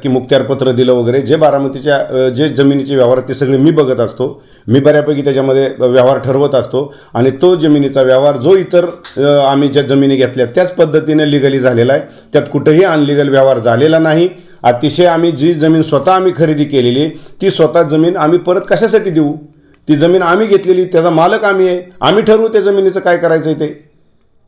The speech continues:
आणि आज जर बघितलं त्या एरियामध्ये काय पद्धतीचे रेट दर आहेत, कुठंतरी याला स्वतः पैशाची कुठंतरी लालच लागलेली आणि त्याला पूर्णपणे राजकारण या भोवती फिरतंय. रोहित पवारांची जे काय आता चाललेली घौडदौड आहे, त्याला कुठंतरी ब्रेक लावायचा.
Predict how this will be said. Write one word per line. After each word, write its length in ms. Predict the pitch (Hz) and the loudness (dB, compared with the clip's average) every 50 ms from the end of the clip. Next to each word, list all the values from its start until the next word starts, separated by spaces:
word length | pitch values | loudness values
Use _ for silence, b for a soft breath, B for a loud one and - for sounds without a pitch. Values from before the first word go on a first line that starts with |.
| _ _ _ | _ _ _
आणि 160 | - 135 165 | -2 0 0
आज 260 | 156 143 156 180 190 | 2 2 2 2 2
जर 160 | 180 196 196 175 | 0 -2 -2 -2
बघितलं 340 | 180 185 170 180 160 185 | 0 0 0 0 0 -2
त्या 160 | 170 - 170 160 | -2 0 0 0
एरियामध्ये 580 | 156 151 151 147 147 147 139 147 147 151 143 | 2 2 2 0 0 0 0 0 2 0 0
काय 300 | 143 - - - 147 151 | -2 -6 -2 0 2 2
पद्धतीचे 600 | 151 151 151 143 135 151 147 - 147 - 151 147 | 2 0 -2 -2 0 -2 -2 -2 -4 -2 0 0
रेट 280 | 139 151 156 151 139 120 | 2 2 0 0 0 0
दर 140 | 151 147 139 | 0 0 2
आहेत, 140 | 139 139 139 - - | 0 -2 -4 -6 -10
कुठंतरी 480 | 147 127 - 196 196 220 214 233 214 147 | -6 -4 -4 -2 -2 -2 -4 0 0 2
याला 260 | 143 160 180 208 - - b b b b b b b | 2 2 0 -2 -4 -8 b b b b b b b
स्वतः 300 | - - 131 120 120 185 | -6 -2 -2 0 2 0
पैशाची 540 | 185 185 180 160 - 170 170 - 170 180 185 | 0 2 0 0 0 0 -2 0 0 0 0
कुठंतरी 560 | 185 185 - - 156 147 175 151 165 165 160 | 0 -4 -6 -6 -4 -4 0 0 0 2 2
लालच 280 | 156 156 156 156 160 165 | 2 2 2 0 -2 -2
लागलेली 420 | 147 147 139 131 135 135 139 156 | -2 -2 -2 0 -2 -4 -4 -6
आणि 220 | 180 - 147 156 185 | -8 -6 -4 -4 -2
त्याला 220 | - 175 170 190 | -2 0 -2 -2
पूर्णपणे 580 | 190 - 175 185 196 196 185 - 190 175 185 202 202 - - - | -2 -2 -2 -2 0 0 -2 -2 -2 -2 -2 -2 -4 -6 -8 -2
राजकारण 580 | 143 151 151 151 - - 160 165 180 190 - | 0 0 0 0 0 0 0 0 0 -2 -2
या 100 | 151 160 | -2 -2
भोवती 340 | 156 156 151 143 - 165 151 | 0 0 -2 -2 -2 -4 -4
फिरतंय. 360 | - 151 139 127 - 156 185 202 B B B B - | -2 -2 -2 0 0 0 0 -2 B B B B -6
रोहित 220 | - 123 143 185 185 | 0 2 2 2 2
पवारांची 640 | - - 156 151 156 151 151 147 147 170 180 202 190 b b b b b b - | 0 0 0 0 2 0 0 -2 -2 -2 -2 -4 -4 b b b b b b -2
जे 140 | - 151 180 | 0 0 2
काय 160 | 180 202 185 | 2 2 2
आता 220 | 175 170 170 170 156 | 2 2 0 -4 -2
चाललेली 720 | - - 156 156 151 156 151 156 156 151 - - - - - 120 | 0 0 0 2 0 -2 -2 -2 -4 -4 -6 -10 -16 -14 -10 -2
घौडदौड 480 | 117 147 156 160 156 147 165 143 131 123 | 2 2 4 4 2 2 0 0 2 0
आहे, 80 | 117 117 117 B B B B - | -2 -4 -8 B B B B 0
त्याला 180 | 143 147 180 185 | 2 2 2 2
कुठंतरी 360 | 185 190 175 - 185 185 180 | 0 -2 -2 -2 -2 -2 -2
ब्रेक 260 | 156 165 165 151 160 | 0 -2 -2 0 0
लावायचा. 440 | 156 147 143 139 127 117 135 135 | 0 2 2 2 0 0 -2 -4